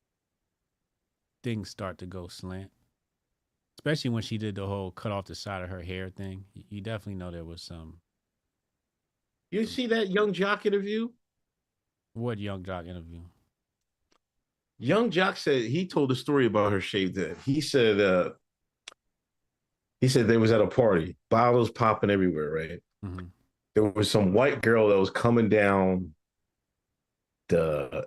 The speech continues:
Speaker 2: S, the steps or something in the club or something like that.
Speaker 1: Mm-hmm.
Speaker 2: And it was Young Jock, his wife, Diddy, and Cassie.
Speaker 1: Mm-hmm.
Speaker 2: Diddy, Diddy looks up, sees the white girl,
Speaker 1: Mm.
Speaker 2: right?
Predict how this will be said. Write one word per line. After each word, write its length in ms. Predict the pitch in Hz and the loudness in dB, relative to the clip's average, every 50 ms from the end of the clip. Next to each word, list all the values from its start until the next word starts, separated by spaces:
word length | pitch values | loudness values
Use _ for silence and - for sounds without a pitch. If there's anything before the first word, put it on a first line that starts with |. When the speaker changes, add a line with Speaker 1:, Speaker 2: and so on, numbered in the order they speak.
| - - | -2 0
Speaker 2:
S, 280 | - - - - - | 2 2 2 2 0
the 140 | - - - | 0 0 2
steps 440 | - - - - 120 - - - - | 2 2 4 2 2 2 0 0 0
or 60 | 123 | 2
something 260 | - - 131 127 120 | 4 2 4 4 4
in 80 | 101 90 | 4 4
the 60 | 87 | 2
club 300 | - - - 127 143 151 156 | 2 2 4 4 4 4 2
or 60 | 139 | 2
something 240 | 131 170 156 139 139 | 2 2 2 4 4
like 180 | 143 143 135 | 2 2 2
that. 220 | - 147 165 190 190 _ - | 2 2 2 0 -2 _ -6
Speaker 1:
Mm-hmm. 240 | 117 101 101 101 95 98 - _ _ _ _ _ _ _ _ _ _ _ _ _ _ _ _ _ _ _ _ _ _ _ _ _ _ _ _ _ _ _ | -6 -6 -6 -10 -12 -14 -18 _ _ _ _ _ _ _ _ _ _ _ _ _ _ _ _ _ _ _ _ _ _ _ _ _ _ _ _ _ _ _
Speaker 2:
And 180 | - 98 98 98 | 2 2 4 6
it 340 | 92 87 82 85 85 78 - | 6 6 4 4 2 2 2
was 200 | 87 85 85 87 | 2 2 4 4
Young 200 | 110 120 143 139 | 4 4 4 4
Jock, 300 | 110 117 113 107 95 - | 4 4 4 4 4 2
his 160 | 98 87 82 | 2 2 2
wife, 400 | 87 107 110 101 101 92 87 - - - - _ _ - | 2 4 4 4 4 2 0 -2 -8 -12 -18 _ _ -2
Diddy, 300 | - 117 123 123 117 107 | 0 2 4 4 4 2
and 80 | 95 87 | 2 0
Cassie. 500 | - - 98 90 82 78 - - - - _ _ _ _ _ _ 107 | 0 2 2 2 2 0 -4 -10 -14 -18 _ _ _ _ _ _ -12
Speaker 1:
Mm-hmm. 280 | 107 104 92 90 90 87 85 - _ _ _ _ _ _ _ _ _ _ _ _ | -10 -10 -10 -10 -14 -14 -18 -20 _ _ _ _ _ _ _ _ _ _ _ _
Speaker 2:
Diddy, 380 | - 139 156 175 165 139 135 - - - 120 113 - | 2 4 4 4 4 2 0 0 -2 -2 -2 2 4
Diddy 200 | 151 156 185 196 | 4 4 6 6
looks 340 | 147 147 - - - - | 4 4 2 0 0 2
up, 140 | 151 127 - | 2 2 2
sees 280 | - - - 123 113 101 | 0 2 2 2 4 4
the 60 | 113 | 4
white 240 | 101 101 98 92 - | 6 6 4 4 0
girl, 200 | - 76 - - - _ _ _ _ _ _ - | -4 -8 -10 -12 -16 _ _ _ _ _ _ -14
Speaker 1:
Mm. 140 | 98 92 87 85 _ _ _ _ _ _ _ _ _ - | -14 -14 -14 -16 _ _ _ _ _ _ _ _ _ 0
Speaker 2:
right? 280 | 95 104 123 135 135 | 2 2 2 2 -2